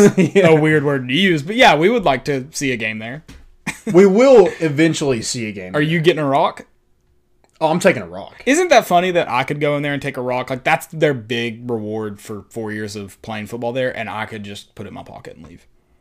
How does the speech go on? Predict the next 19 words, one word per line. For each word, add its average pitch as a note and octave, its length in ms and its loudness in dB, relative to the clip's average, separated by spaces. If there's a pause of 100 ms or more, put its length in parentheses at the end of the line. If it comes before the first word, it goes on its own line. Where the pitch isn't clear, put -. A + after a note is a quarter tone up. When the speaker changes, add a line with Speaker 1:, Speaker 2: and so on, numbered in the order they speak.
(260)
Speaker 1:
Yeah. C3 220 -12 (1080)
Speaker 2:
We C3+ 100 -2
should - 160 -6
definitely - 340 -14
take - 100 -20
a - 40 -20
rock. - 280 -20
Speaker 1:
Or, E3 520 0 (240)
I C#3 140 -8
got D3+ 120 -2
a G2 40 -10
better B2+ 280 -6
idea. E2+ 220 -16
We A2+ 160 -12
could B2+ 320 -10
take C3+ 320 -10
in C#3+ 140 -6
a A2+ 60 -6
rock F2+ 420 -12